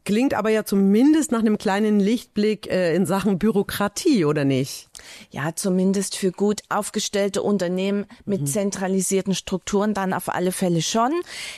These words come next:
Speaker 2: Gleichzeitig ist es aber auch ein wichtiger Schritt in Richtung transparente internationale Steuerüberwachung, der eben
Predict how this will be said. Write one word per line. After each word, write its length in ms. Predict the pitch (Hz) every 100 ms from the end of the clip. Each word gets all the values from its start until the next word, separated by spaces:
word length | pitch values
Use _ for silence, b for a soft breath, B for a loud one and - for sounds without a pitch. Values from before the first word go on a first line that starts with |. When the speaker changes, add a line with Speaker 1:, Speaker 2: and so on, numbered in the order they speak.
| -
Speaker 2:
Gleichzeitig 840 | 233 247 302 - 269 254 247 -
ist 140 | 240
es 160 | 226 220
aber 380 | - 202 - 160
auch 100 | -
ein 320 | - 185 185 185
wichtiger 500 | 214 - 220 196 202
Schritt 360 | - 202 196
in 140 | - 196
Richtung 460 | 196 196 - 196
transparente 880 | - - 190 196 - 180 185 190 202
internationale 1000 | - 202 196 185 180 175 190 180 175 170
Steuerüberwachung, 1120 | 165 - 180 190 208 190 190 190 196 190 196 - B B B B B -
der 300 | 208 214 -
eben 220 | 214